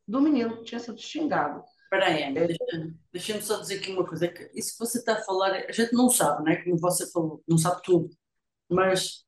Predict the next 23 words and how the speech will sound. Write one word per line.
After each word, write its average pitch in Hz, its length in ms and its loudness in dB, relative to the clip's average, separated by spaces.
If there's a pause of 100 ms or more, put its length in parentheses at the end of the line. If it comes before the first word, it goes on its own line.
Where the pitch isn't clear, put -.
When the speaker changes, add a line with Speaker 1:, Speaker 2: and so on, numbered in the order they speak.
Speaker 2:
quando 233 200 2
você 240 280 2
diz 214 160 -2
que - 120 6
não, 214 80 0 (180)
não 202 160 -2
se - 140 -6
fez 180 220 0
nada, 175 500 2 (380)
eu 214 120 4
acho 226 200 4
que - 200 -8
nós 214 160 -2
estamos 233 280 -2
numa 214 220 6
fase 202 440 0
em 202 60 -8
que - 140 -12
antigamente 233 640 2
se - 160 -6 (380)
o 208 140 -4 (160)
menino 202 460 2
chamava 202 300 -2